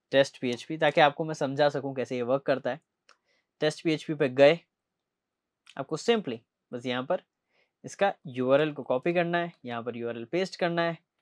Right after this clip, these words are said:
and अटैक कर लेना है। अब ये सारी चीज़ें स्कैन करेगा, आपके लिए अलर्ट्स में डेटा लाके देगा कि क्या-क्या बग्स मिले हैं, सारी डिटेल्स आपको ये लाके दे देगा। तो ये काफ़ी अच्छा टूल है। हाँ, अभी के लिए मैं इसको बंद कर रहा हूँ।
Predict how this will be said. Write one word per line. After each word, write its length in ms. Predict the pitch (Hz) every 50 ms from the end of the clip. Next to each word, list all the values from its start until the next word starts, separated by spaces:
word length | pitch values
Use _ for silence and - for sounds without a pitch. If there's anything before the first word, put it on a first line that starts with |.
| - -
and 260 | 190 226 240 233 226 - -
अटैक 260 | 151 - 156 147 135
कर 120 | - 135
लेना 220 | 117 117 117 120 127
है। 80 | - - _ _ _ _ _ _ - -
अब 180 | 190 220 208 214 _ _ _ _ _ _ _ _ _ -
ये 60 | 175
सारी 260 | 165 196 190 202 214
चीज़ें 200 | 190 196 196 202
स्कैन 360 | 190 - - 165 165 175 180
करेगा, 360 | 165 175 165 160 160 160 160 156
आपके 380 | 151 131 101 147 143 - 147
लिए 160 | 135 135 135 131 -
अलर्ट्स 460 | 143 143 160 185 196 208 202 - - 175
में 300 | 170 170 185 196 196 151
डेटा 240 | 143 139 131 151 147
लाके 240 | 143 139 131 151 143
देगा 300 | 143 147 147 151 147 147
कि 140 | - - 139
क्या-क्या 340 | - 147 135 135 - 151 131
बग्स 260 | 127 135 139 135 127 135
मिले 220 | 135 139 151 165
हैं, 220 | 160 151 156 160 156 _ _ _ - - - -
सारी 220 | - 170 190 214 220
डिटेल्स 300 | 190 180 185 202 190 185
आपको 240 | 175 165 165 180 170
ये 100 | 170 175
लाके 300 | 151 139 139 - 190 165
दे 120 | 147 131
देगा। 280 | 120 110 95 - - _ _ _ _ _ _ -
तो 240 | - 214 180 - - _ _ _ _ _ -
ये 80 | 147 143
काफ़ी 340 | - 156 156 165 - 220 196
अच्छा 220 | 180 - 202 196
टूल 240 | 175 190 196 190 185
है। 120 | 190 190 - _ _ _ _ _ _ -
हाँ, 220 | 190 147 - - _ -
अभी 260 | - 147 160 196 226
के 100 | 202 240
लिए 120 | 226 226 226
मैं 160 | 220 220 214
इसको 440 | 208 208 - 208 202 208 208 - _ - 147
बंद 300 | 123 135 156 180 185 185
कर 180 | 175 165 143
रहा 100 | 135 131
हूँ। 120 | 135 165